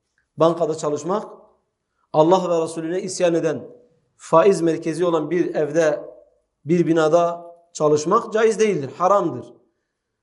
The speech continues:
Faizin her çeşidi haram olduğu için onu yazan, ona şahit olan bütün kişiler faizle eşit bir şekilde,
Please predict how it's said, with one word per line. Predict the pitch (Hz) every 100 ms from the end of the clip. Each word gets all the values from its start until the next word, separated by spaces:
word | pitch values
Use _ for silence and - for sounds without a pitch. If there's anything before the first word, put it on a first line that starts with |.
| _ _ _ _
Faizin | - 170 175 175 190 170 - -
her | 170 196 -
çeşidi | 185 160 185
haram | 165 175 180 170
olduğu | 156
için | 180 202
onu | 214 175
yazan, | 185 160 170 175 156 - - _ _ _ _ _ _ _ _ -
ona | 156 180
şahit | 180 170 170
olan | 165 160 156 151 - _ _ _ _ _ _ _ _ _ _ _ _ _ _ _ -
bütün | 165 180 233 226 214 202 180 160 - - _
kişiler | - 170 175 190 233 214
faizle | 170 175 196 175
eşit | 170 - 175
bir | 185
şekilde, | 170 160 160 185 220 220 -